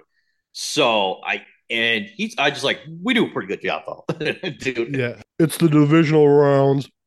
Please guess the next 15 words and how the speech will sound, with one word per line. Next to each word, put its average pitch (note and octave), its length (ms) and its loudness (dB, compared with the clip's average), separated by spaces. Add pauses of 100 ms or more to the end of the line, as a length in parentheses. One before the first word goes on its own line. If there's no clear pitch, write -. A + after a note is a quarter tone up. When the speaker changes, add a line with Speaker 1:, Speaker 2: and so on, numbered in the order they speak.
Speaker 2:
Football D3+ 360 0
playing D#3 580 -2
dude C3 260 -4
of D#3 60 -4
the F3+ 180 -4
week, D#3 260 -8
man. B2 480 -8
Speaker 1:
So D3+ 680 2 (520)
for C#3+ 140 -2
this D#4 300 0
week, D3+ 420 0 (640)
I'm D3+ 140 -4
going G3+ 260 2
with A#2+ 160 0
Iffy. E2+ 440 -8